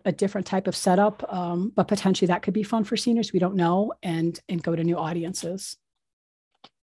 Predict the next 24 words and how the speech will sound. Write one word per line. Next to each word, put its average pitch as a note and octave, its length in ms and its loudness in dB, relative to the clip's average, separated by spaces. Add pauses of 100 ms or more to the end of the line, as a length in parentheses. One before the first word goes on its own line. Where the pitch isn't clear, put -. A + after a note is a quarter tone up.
(960)
Some D4+ 200 8
of C#4+ 80 10
our C4+ 100 12
metrics G#3+ 480 8
of F#3+ 340 6
success - 520 2
for C#4+ 80 2
the D4 80 4
project, - 720 0
um, F#3+ 440 -2
how, G#3 560 8 (520)
how G#3 160 4
big G3 300 6
can G#3 140 2
we G3 80 8
scale F#3+ 360 4
and F#3+ 80 -2
how G3 140 -2
broad F3 300 2
can F3 200 -6
the E3 80 -4
distribution E3+ 640 -4
be? E3+ 260 -6
So E3 540 6